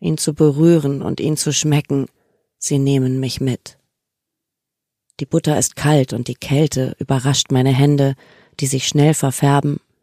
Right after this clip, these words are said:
Ich ordne den Teig um die geschnittene Butter an und beginne auszurollen. Um sicher zu gehen, dass ich es noch schaffe, werfe ich einen Blick auf die Wanduhr. Das Rezept verrät mir,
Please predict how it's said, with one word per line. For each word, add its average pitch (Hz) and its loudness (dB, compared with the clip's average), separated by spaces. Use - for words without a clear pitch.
Ich - -12
ordne 156 0
den 131 0
Teig 139 0
um 143 0
die 127 -4
geschnittene 143 0
Butter 143 2
an 135 2
und 147 -2
beginne 143 2
auszurollen. 139 -2
Um 135 -2
sicher 143 0
zu 139 -2
gehen, 139 4
dass 139 0
ich 139 -2
es 135 2
noch 135 2
schaffe, 143 2
werfe 160 0
ich - -2
einen 143 0
Blick 147 -4
auf 143 -4
die 139 0
Wanduhr. 151 0
Das - -4
Rezept - -4
verrät 165 2
mir, 160 2